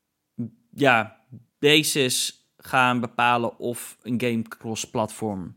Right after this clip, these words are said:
gaat worden, ja of nee. Ehm, dus ja, we hebben nog niet de laatste, eh, de laatste PlayStation vier single play-, of, eh, de laatste PlayStation vier exclusive,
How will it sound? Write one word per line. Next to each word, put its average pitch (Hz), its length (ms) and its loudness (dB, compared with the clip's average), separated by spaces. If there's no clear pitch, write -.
gaat 110 280 -10
worden, 98 340 -8
ja 101 260 -6
of 101 140 -14
nee. 98 300 -10
Ehm, 104 640 -8
dus 135 340 0
ja, 131 520 2
we 139 80 2
hebben 160 180 4
nog 160 140 0
niet 180 160 -2
de 170 60 -6
laatste, 147 360 -2
eh, 123 520 -4
de 139 80 4
laatste 139 380 4
PlayStation 135 520 -4
vier 127 240 -4
single 117 260 -6
play-, 120 240 -6
of, 120 260 -6
eh, 120 220 -2
de 123 60 -6
laatste 127 300 0
PlayStation 120 460 -8
vier 117 260 -6
exclusive, - 680 -10